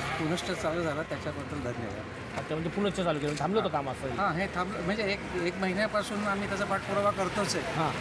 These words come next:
Speaker 1: त्याच्याबद्दल. पण आता त्यांनी त्याच्यात योग्य सुधारणा करून काम करायचं काम सुरू
Speaker 2: तर
Speaker 1: केलं.
Speaker 2: पहिला कोट झाला, दुसरा कोट आता सुरुवात केलेला आहे, तर म्हणजे क-, लोहा वापरला की नाही आता आपण आहात,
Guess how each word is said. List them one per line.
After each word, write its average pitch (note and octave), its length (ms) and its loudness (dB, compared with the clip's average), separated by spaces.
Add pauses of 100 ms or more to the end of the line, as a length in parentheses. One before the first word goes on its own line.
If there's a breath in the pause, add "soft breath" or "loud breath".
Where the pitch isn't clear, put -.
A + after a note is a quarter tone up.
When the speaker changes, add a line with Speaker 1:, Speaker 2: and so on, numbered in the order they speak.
Speaker 1:
त्याच्याबद्दल. D3+ 540 4 (880)
पण - 80 4
आता E4 280 4
त्यांनी - 300 4 (460)
त्याच्यात F3+ 260 2
योग्य F#3+ 380 4
सुधारणा F#3+ 400 4
करून F3+ 300 2
काम F3 200 2
करायचं E3+ 360 2
काम E3 220 -2
सुरू E3+ 120 -4
Speaker 2:
तर F#3+ 60 4
Speaker 1:
केलं. F#3+ 120 -2
Speaker 2:
पहिला F#3 260 6
कोट A3 260 6
झाला, F#3+ 260 2
दुसरा F#3 280 -2
कोट G3 220 2
आता E4+ 220 6
सुरुवात F3+ 220 4
केलेला D#3 300 0
आहे, C#3+ 200 0
तर C#3+ 280 0
म्हणजे F#3 260 0
क-, E3 260 2
लोहा D3 560 2
वापरला G#3 440 4
की B3 180 -2
नाही B3+ 140 2
आता G3+ 280 2
आपण G3+ 200 2
आहात, F#3 180 2